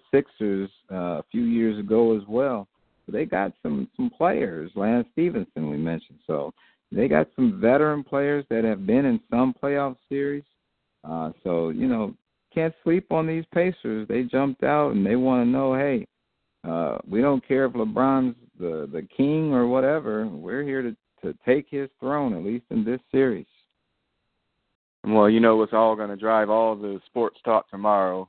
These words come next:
Speaker 2: you know, are the Ke-, you know, are the Cavs dead? Is LeBron, you know, I mean, again, it's an early round playoff series. If it was best of five, I would be worried if I were a Cavs fan, but I can't see the Pacers beating LeBron for a game.
Speaker 1: Oh, I, I will bet on LeBron,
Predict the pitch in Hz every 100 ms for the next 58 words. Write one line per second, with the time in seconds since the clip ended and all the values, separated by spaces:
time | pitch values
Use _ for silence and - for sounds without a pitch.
0 | _ 101 92 87 90 _ - 101 110 113
1 | - 123 95 113 123 87 95 113 107 113
2 | 110 110 - 107 104 98 95 98 92 110
3 | 110 104 110 123 123 110 107 107 101 -
4 | - 110 113 110 151 92 123 127 127 127
5 | 120 117 110 117 117 113 - 117 110 120
6 | 127 139 151 113 120 127 - 131 - 107
7 | 117 131 147 _ _ _ - 113 113 104
8 | 113 104 107 110 107 107 - - 104 107
9 | 104 95 92 107 101 98 - 87 87 95
10 | - _ - 104 95 - 113 98 104 95
11 | - 92 87 87 - 92 90 87 85 90
12 | 82 85 90 80 - 58 - _ _ _
13 | _ _ _ _ _ _ _ _ - 101
14 | 107 92 92 90 - - 113 131 143 139
15 | 131 135 131 127 120 113 113 110